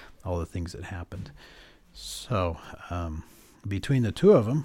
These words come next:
we don't know if they ever met, the book doesn't detail that, but, uh, between the two of 'em, they created this picture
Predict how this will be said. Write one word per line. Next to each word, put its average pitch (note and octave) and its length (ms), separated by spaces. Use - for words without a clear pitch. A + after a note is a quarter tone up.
we G2+ 120
don't A2 160
know G#2 100
if F#2+ 120
they G2 100
ever F#2+ 180
met, G#2 540
the - 60
book E2 180
doesn't F2 300
detail G2 360
that, E2+ 240
but, E2+ 340
uh, E2 180
between C#3+ 200
the A2+ 60
two D#3+ 180
of C3 120
'em, G2+ 120
they F2+ 100
created F#2+ 600
this F2 180
picture D#2+ 560